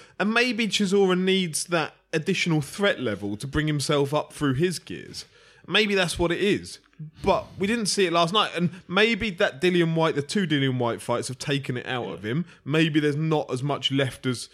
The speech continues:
as maybe we'd hoped. But, uh, you,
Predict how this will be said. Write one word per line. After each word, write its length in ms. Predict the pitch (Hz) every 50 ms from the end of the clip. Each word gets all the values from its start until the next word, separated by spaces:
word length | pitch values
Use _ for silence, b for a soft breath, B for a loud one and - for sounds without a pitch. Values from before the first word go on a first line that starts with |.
| b b b b
as 140 | - 120 113 123
maybe 220 | 131 127 127 110
we'd 140 | 110 113 107
hoped. 400 | - 123 139 156 151 - - - b b b b b b b _
But, 200 | - 196 - - - - _ _ _ _ _ _ _ _ _ b b b b b b b _ _
uh, 80 | - 196 190 - _ - 165 156 _ _ _
you, 180 | 175 196 208 214